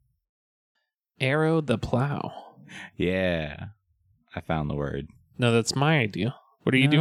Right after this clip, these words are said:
Speaker 1: doing? You're gaslighting me, Daniel. This is the thing I just made.
Speaker 2: No, that's the gaslighter who gaslights.
Speaker 1: An Amy Dangerous villain.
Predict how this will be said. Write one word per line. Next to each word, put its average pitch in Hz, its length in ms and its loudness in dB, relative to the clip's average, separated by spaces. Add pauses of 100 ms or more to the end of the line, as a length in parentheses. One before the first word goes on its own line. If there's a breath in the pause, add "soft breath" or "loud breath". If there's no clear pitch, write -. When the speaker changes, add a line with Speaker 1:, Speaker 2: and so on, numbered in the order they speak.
Speaker 1:
doing? 139 680 -2 (420)
You're 151 140 2
gaslighting 170 640 2
me, 131 100 2
Daniel. 147 600 0
This 156 200 0
is 165 120 2
the 165 120 0
thing 160 240 0
I 156 100 2
just 160 260 0
made. 160 400 2 (260)
Speaker 2:
No, 107 300 2
that's 117 260 0
the 117 120 0
gaslighter 82 1080 -2
who 78 120 -4
gaslights. - 1040 -10 (1600)
Speaker 1:
An 110 120 -4
Amy 120 260 2
Dangerous 135 520 -2
villain. - 280 -18